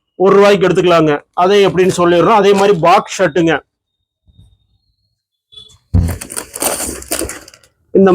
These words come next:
மாதிரி பாக்ஸ் ஷர்ட்டுங்க, இதுமே வந்து ஆறு பாக்ஸ் ஷர்ட் நம்ம ஒரு ரூபாய்க்கு கொடுக்குறோங்க. வீடியோ பார்க்குறவங்க ஒரு சப்ஸ்கிரைப் பண்ணிக்கோங்க, ஷேர் பண்ணுங்க, கமெண்ட் பண்ணுங்க. ரெண்டாவது வந்து, வீடியோல பாத்தீங்கன்னா, நம்ம வந்து இப்ப புதுசா வந்து நம்ம YouTube சேனல்ல வந்து பதினாலாயிரம் சப்ஸ்கிரைபர் உருவாகிருக்கீங்க.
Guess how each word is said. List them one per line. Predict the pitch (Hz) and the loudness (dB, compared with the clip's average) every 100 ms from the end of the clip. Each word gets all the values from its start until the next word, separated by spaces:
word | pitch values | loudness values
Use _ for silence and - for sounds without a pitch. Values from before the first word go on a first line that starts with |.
| 185 | 4
மாதிரி | 196 185 | 2 2
பாக்ஸ் | 170 190 - | 2 2 0
ஷர்ட்டுங்க, | 190 175 190 165 180 240 185 | -4 -2 0 0 0 -2 -2
இதுமே | 190 208 220 190 | 0 2 2 2
வந்து | 185 233 220 170 | 2 0 2 2
ஆறு | 196 180 | 2 2
பாக்ஸ் | 180 202 196 | 0 0 -2
ஷர்ட் | 180 220 | -2 -2
நம்ம | 190 175 | 0 0
ஒரு | |
ரூபாய்க்கு | 180 190 180 | 0 0 0
கொடுக்குறோங்க. | 170 165 151 143 _ _ _ _ _ _ _ _ - - _ _ _ - 175 | 0 0 0 -2 _ _ _ _ _ _ _ _ -20 -20 _ _ _ 0 2
வீடியோ | 202 208 190 | 4 2 2
பார்க்குறவங்க | 190 185 185 214 214 | 0 2 0 2 0
ஒரு | 139 | 0
சப்ஸ்கிரைப் | 175 - 208 180 | -4 0 -2 0
பண்ணிக்கோங்க, | 180 175 170 175 226 - - | 0 0 0 0 -2 -6 -14
ஷேர் | - 190 202 | 0 2 2
பண்ணுங்க, | 196 185 170 185 226 - - | 0 2 2 2 0 -6 -6
கமெண்ட் | 175 202 196 | -2 0 0
பண்ணுங்க. | 180 175 165 214 214 | 0 2 2 2 0
ரெண்டாவது | 180 196 208 | 0 2 2
வந்து, | 196 208 196 | 2 2 2
வீடியோல | 208 196 180 | 2 2 0
பாத்தீங்கன்னா, | 185 190 180 214 285 _ _ _ _ - | 0 0 0 0 -2 _ _ _ _ -4
நம்ம | 190 185 190 | 0 2 2
வந்து | 208 | 4
இப்ப | 202 170 | 2 2
புதுசா | 202 214 202 | 0 2 2
வந்து | 202 | 2
நம்ம | 208 185 | 2 2
YouTube | 214 214 170 | 2 0 0
சேனல்ல | 202 190 185 180 | 0 2 2 2
வந்து | 202 190 | 0 0
பதினாலாயிரம் | 196 202 196 196 190 190 | 2 2 2 2 0 -2
சப்ஸ்கிரைபர் | 185 220 214 208 202 | -2 -2 0 0 2
உருவாகிருக்கீங்க. | 202 196 190 175 180 | 2 2 0 0 0